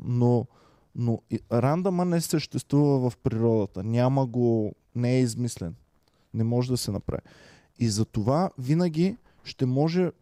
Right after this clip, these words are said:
по-добър разчитащ алгоритми и разчитащ поведение да има превес върху теб, въпреки че това е игра, която, ако се играе правилно, нямаш предимство,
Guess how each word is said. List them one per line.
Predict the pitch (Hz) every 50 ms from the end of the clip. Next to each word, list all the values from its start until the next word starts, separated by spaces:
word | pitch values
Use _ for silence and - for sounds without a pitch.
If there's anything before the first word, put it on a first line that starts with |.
| _
по-добър | - 143 156 151 165 151 139 151 151 147 147 - _ _ _ -
разчитащ | 127 123 113 - - - - - 147 - - 135 143 - -
алгоритми | 120 113 113 98 110 110 113 127 123 - - 131 120
и | 110 110
разчитащ | 110 - - - 131 - - 135 120 - - _
поведение | _ - 110 98 98 101 92 95 107 107 117 139 165 190 220 - _ _ _ _ _ _ _ _ _ _ _ _ -
да | - 113 135
има | 151 160 175 185 175
превес | - - - 151 127 113 127 139 170 185 - - - - _ _ -
върху | 117 120 127 123 - - -
теб, | - - 131 131 170 - _ - -
въпреки | 131 151 151 - 160 151 - -
че | - - -
това | - - 143 147
е | 143
игра, | 139 123 135 143 147
която, | - - 139 139 - - 139 127 - _ _ _ _ _ _ _ _ _ _ _ _ _ -
ако | 127 120 - -
се | - - 123
играе | 120 101 107 139 139 147
правилно, | - - 135 131 131 143 147 143 135
нямаш | 127 127 131 131 131 127 123 -
предимство, | - - 98 98 92 113 127 143 - - - 190